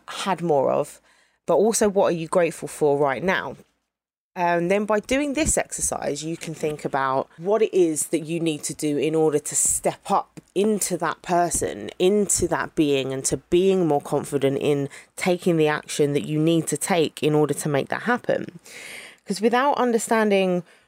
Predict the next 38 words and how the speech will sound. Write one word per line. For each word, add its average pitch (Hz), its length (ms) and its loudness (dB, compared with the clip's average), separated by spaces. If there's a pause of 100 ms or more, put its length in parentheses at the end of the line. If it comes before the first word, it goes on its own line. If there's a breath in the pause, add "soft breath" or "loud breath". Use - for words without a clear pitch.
(160 soft breath)
what 208 140 4
it 175 80 2
is 185 200 2
that 170 160 -4
you 180 120 -2
want, 185 680 -2
you're 185 120 2
not 214 160 0
gonna 220 200 0
be 208 140 2
able 185 320 0
to, 165 460 2 (540)
to 180 120 -4
take - 300 -2
the - 100 -4
steps, - 420 -4
to - 100 -6
create 170 500 0
the 165 60 0
steps, - 640 -2 (300)
and 175 180 2
to 170 100 -6
be 180 100 2
able 180 220 2
to - 140 -8
achieve 170 380 -4
the 160 80 0
goals 151 320 0
that 135 80 -4
you 143 140 -8
want. - 480 -4 (560 loud breath)
So - 120 -2
if 208 200 -2
you 277 140 2
want 285 240 0
to 226 80 -2
have 190 420 0 (100)
more 180 420 2